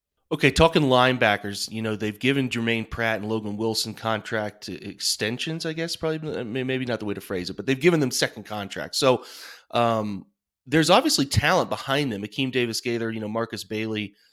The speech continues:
and it's interesting to me because they've invested, we'll talk about the, the, the heavy investments in,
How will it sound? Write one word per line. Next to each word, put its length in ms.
and 520
it's 220
interesting 540
to 100
me 160
because 420
they've 180
invested, 540
we'll 100
talk 300
about 320
the, 260
the, 320
the 80
heavy 360
investments 680
in, 300